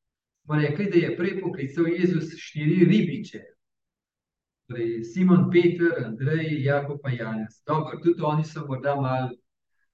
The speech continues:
ne vem, preklinjali kdaj, se jezili kdaj, morda tudi malo pogoljufali, ampak vendar je bilo pa njihovo življenje, bi rekli, usmerjeno tako, zgledno, no, so,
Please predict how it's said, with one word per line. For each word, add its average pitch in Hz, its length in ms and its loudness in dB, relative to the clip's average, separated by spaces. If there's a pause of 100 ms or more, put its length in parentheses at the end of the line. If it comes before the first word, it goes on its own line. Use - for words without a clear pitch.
(120)
ne - 80 -12
vem, 131 320 -2 (440)
preklinjali 160 720 0
kdaj, 147 300 -4
se - 180 -10
jezili 123 500 -4
kdaj, 143 420 -4 (320)
morda 135 280 -8
tudi 135 160 -16
malo 131 360 -10
pogoljufali, 120 800 -6 (280)
ampak - 400 -14
vendar 185 300 4
je 170 100 6
bilo 170 200 0
pa 160 100 -4
njihovo 165 480 -8
življenje, 135 640 -8
bi 131 180 -8
rekli, 123 560 -12 (420)
usmerjeno 139 840 0
tako, - 400 -6
zgledno, 151 520 0
no, 139 280 -8
so, 113 280 -12